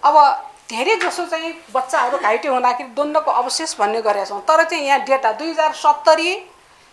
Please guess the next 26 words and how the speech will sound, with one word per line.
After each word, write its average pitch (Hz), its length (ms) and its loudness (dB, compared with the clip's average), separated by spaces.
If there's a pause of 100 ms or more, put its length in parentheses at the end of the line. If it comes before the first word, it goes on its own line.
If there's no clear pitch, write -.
(120)
तिन 339 180 -2
सय 339 200 0
चौरासी 269 520 4
वटा, 311 360 2 (440)
दुई 320 160 -2
हजार 302 220 4
चौहत्तरमा 320 840 4 (400)
चार 302 260 6
सय 320 200 -2
उनासी 285 500 0
वटा, 311 360 6 (340)
दुई 277 160 -6
हजार 262 480 6
उनासीमा 240 640 0
चाहिँ 240 220 -8
दुई 233 180 -12
सय 226 160 -6
पच्चिस 214 460 -12
वटा। 190 180 -10 (840)
त्यो 320 80 -6
तिनवटा 381 500 0
सर्कल 277 360 -2
भनेको 240 420 -6
चुनावको 240 540 -6
बेला 185 240 -16
हो। 180 140 -18